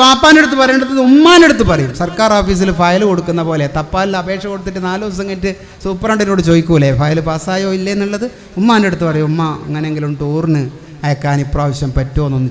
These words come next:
ചോദിക്കണം." ഉമ്മ പറയും, "ആയിട്ടില്ല, ആയിട്ടില്ല, ആയിട്ടില്ല."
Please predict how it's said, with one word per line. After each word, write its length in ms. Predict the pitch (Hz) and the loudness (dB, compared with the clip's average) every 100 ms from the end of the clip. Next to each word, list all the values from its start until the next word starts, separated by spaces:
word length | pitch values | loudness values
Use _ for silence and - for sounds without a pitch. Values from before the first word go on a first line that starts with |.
| 131 | -2
ചോദിക്കണം." 500 | 131 135 131 127 113 - 135 | -4 -4 -6 -8 -10 -8 -4
ഉമ്മ 180 | 139 143 | -2 -4
പറയും, 280 | 135 139 139 135 131 | -4 -6 -8 -8 -8
"ആയിട്ടില്ല, 380 | 135 135 147 139 131 135 | -8 -6 -6 -6 -8 -10
ആയിട്ടില്ല, 340 | 143 147 143 135 | -8 -8 -10 -10
ആയിട്ടില്ല." 380 | 143 147 - 190 | -10 -8 -2 -2